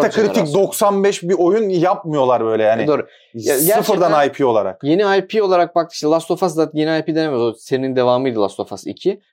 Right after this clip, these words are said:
Speaker 2: PlayStation beş döneminde yeni I P diyebileceğimiz bir yapım Returnal var.
Speaker 1: Hı.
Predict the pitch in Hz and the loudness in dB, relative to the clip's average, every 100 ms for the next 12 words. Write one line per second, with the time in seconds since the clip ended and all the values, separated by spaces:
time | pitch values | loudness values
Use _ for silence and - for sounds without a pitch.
0 | _ 160 156 180 175 190 180 156 170 190 | _ -2 0 -2 -2 -4 -6 -2 -2 -2
1 | 190 170 165 165 151 160 180 165 160 175 | -2 -2 -2 -2 -2 -2 0 -2 -2 -2
2 | 165 160 151 151 156 156 147 151 156 151 | 0 0 0 -4 -6 -6 -4 -2 -2 -4
3 | 196 202 _ - 147 196 175 123 120 180 | -8 -10 _ -10 -2 0 2 2 0 -2
4 | - _ _ _ _ _ - | -8 _ _ _ _ _ -8